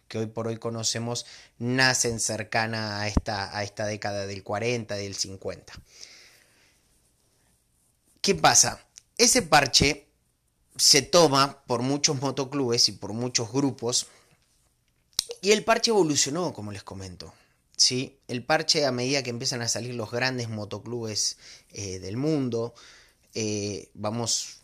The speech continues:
digo, esto es historia que uno, yo siempre digo, ¿no? Lo que yo digo, eh, puedo estar bien, puedo estar mal, es información que está, que he adquirido, que he investigado.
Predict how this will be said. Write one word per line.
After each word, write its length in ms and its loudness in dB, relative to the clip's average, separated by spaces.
digo, 280 -6
esto 200 -8
es 140 -2
historia 420 -8
que 100 -14
uno, 300 -8
yo 140 -8
siempre 360 -4
digo, 200 -10
¿no? 120 -10
Lo 140 -4
que 100 -10
yo 220 -2
digo, 520 2
eh, 340 -6
puedo 180 -2
estar 240 -6
bien, 300 -2
puedo 180 -4
estar 220 -6
mal, 380 -4
es 180 0
información 640 -6
que 80 -14
está, 340 -2
que 140 -8
he 60 -4
adquirido, 600 -8
que 360 -8
he 40 -14
investigado. 840 2